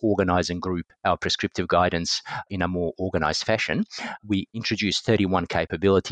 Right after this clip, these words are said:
underpinning the, the perspectives that we had in, in version one. And that was in twenty seventeen. And then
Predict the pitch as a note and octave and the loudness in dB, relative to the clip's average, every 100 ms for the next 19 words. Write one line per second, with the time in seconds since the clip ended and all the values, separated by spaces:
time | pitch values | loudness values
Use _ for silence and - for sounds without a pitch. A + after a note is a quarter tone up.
0 | E2 - F#2 E2+ - F2+ E2+ E2+ - D#2 | -2 0 0 0 -2 -2 -2 -4 -6 -6
1 | D#2 - - E2+ - D2 - - - - | -6 -4 -2 -2 -2 -4 -4 -6 -6 -6
2 | - - E2+ D#2+ D2 D2+ D2+ D2 D#2 D#2 | -12 -4 -2 -2 -2 -2 -2 -4 -8 -6
3 | D2 C#2+ D2 D2+ D2+ C#2 - - - - | -2 -2 -2 0 0 -2 -12 -16 -14 -12
4 | - - B2 C3 G#2+ G#2 - A#2 F2+ G2+ | -10 -2 2 2 2 -2 2 2 2 2
5 | D#2+ E2 E2+ D#2+ - G2 A2 C#3 C3 | 0 0 0 0 0 0 2 2 0